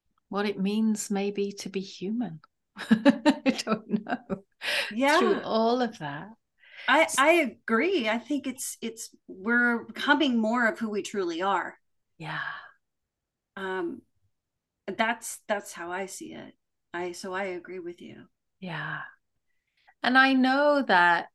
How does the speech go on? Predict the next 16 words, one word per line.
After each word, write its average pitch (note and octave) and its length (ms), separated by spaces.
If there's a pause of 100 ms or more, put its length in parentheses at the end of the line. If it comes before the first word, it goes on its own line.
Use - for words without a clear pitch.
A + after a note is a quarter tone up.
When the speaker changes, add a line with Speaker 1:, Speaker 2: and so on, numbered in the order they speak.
Speaker 1:
you G#3+ 120
know, F3+ 400 (480)
you G3 520
spent F3+ 380
a F3+ 60
lot E3+ 120
of - 80
time E3+ 240
in E3 80
organizational D#3 760
life, - 320 (160)
and E3 180
you E3+ 100
mentioned F3 600
before E3+ 500
leaders. F3+ 800